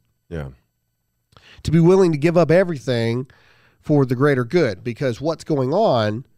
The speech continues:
Speaker 2: is complete and total corruption.
Speaker 1: Well, he's also asking the right questions. Like,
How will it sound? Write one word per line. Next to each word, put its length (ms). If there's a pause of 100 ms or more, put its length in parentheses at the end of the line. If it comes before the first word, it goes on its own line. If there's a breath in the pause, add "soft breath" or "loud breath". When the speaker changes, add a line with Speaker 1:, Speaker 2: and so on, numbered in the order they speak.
(600)
Speaker 2:
is 240
complete 580
and 180
total 520 (200)
corruption. 600
Speaker 1:
Well, 80
he's 180
also 320
asking 380
the 80
right 220
questions. 600
Like, 280